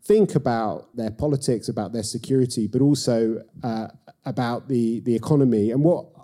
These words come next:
we want to do today is to look at how geopolitics, politics, and economics are coming together in new ways to, to reshape the fabric of, uh, of,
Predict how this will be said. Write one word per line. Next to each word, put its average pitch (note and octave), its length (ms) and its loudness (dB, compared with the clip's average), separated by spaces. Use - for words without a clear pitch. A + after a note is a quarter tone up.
we D3+ 220 4
want D3 220 4
to C3 80 -2
do B2+ 160 2
today F3+ 360 0
is C#3+ 140 2
to D3 120 0
look D3 360 4
at G2 120 -6
how B2 340 -4
geopolitics, C3+ 1000 2
politics, C#3+ 760 0
and C3 220 2
economics C3 720 0
are D#3+ 60 -2
coming C#3 340 2
together A#2+ 540 0
in A#2 220 -2
new B2+ 180 0
ways A2 420 -4
to, B2 240 -6
to B2+ 180 -4
reshape C3+ 680 -2
the C#3 320 2
fabric C3 680 -2
of, G#2+ 220 -8
uh, B2+ 220 -6
of, C3 300 -8